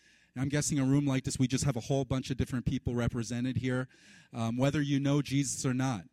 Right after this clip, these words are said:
Maybe this is the first time you've been in a church in a <laughs> long time, or, or first time ever maybe. And can I welcome you to a faith that we talk about that's not just about trying to be a better person, not just about feeling guilty about how jacked up your life is,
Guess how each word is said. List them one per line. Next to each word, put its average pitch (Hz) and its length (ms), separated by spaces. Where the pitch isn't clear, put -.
Maybe 151 280
this 170 140
is - 60
the 151 60
first 165 260
time 165 140
you've 151 140
been 147 120
in 139 140
a 127 40
church - 300
in 139 60
a 120 80
<laughs> - 0
long 131 540
time, 143 400
or, 123 180
or 139 140
first - 340
time 156 220
ever 165 240
maybe. 104 400
And 135 180
can 170 160
I 175 140
welcome 165 420
you 156 140
to 131 380
a 131 80
faith 156 420
that 143 120
we 143 100
talk 143 300
about 135 180
that's 131 180
not 143 240
just - 160
about 139 140
trying 147 240
to 143 80
be 135 100
a 127 60
better 131 300
person, 170 600
not 143 200
just - 220
about 143 180
feeling 143 320
guilty 135 340
about 127 280
how 131 220
jacked 127 380
up 139 140
your 131 100
life 131 300
is, 185 320